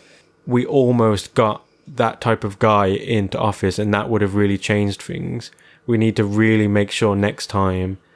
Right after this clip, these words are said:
that whoever the next Trump wannabe is, or whether it's Trump running again,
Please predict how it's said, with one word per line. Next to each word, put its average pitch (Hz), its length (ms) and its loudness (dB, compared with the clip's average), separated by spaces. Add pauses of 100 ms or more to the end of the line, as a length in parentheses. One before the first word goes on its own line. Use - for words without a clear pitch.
(200)
that 104 240 -2 (360)
whoever 107 380 0
the 101 140 0
next - 540 -6 (140)
Trump 110 300 -4
wannabe 101 460 0
is, 92 580 0
or 110 180 0
whether 98 240 2
it's - 140 -4
Trump 104 280 -2
running 98 200 0
again, 98 480 -2